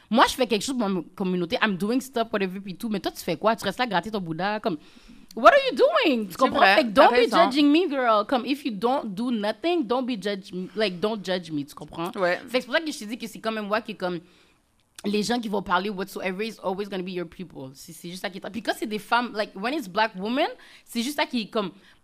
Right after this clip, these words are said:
Speaker 1: ben, je peux pas dire que ça blesse parce que c'est pas étonnant parce que, comme, mettons, on est habitué, mais c'est juste wack, genre, parce que c'est comme,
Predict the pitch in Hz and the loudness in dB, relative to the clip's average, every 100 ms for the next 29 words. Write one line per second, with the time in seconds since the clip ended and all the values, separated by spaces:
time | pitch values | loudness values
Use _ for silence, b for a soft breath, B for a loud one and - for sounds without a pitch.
0 | - 226 240 180 285 453 359 466 277 185 | -8 -2 -2 -2 4 4 4 -4 0 0
1 | 175 175 - 202 - 214 226 208 196 190 | 0 -4 -4 -6 -12 -4 -2 -2 -4 -6
2 | 202 202 196 180 175 165 180 175 170 170 | -6 -6 -8 -6 -6 -4 -4 -4 -6 -10
3 | 208 269 180 202 208 - - 147 147 185 | -6 -6 -4 -6 -6 -8 -12 -8 0 2
4 | 160 139 151 143 175 180 196 160 185 | 0 -6 -10 -10 -16 -14 -12 -6 -6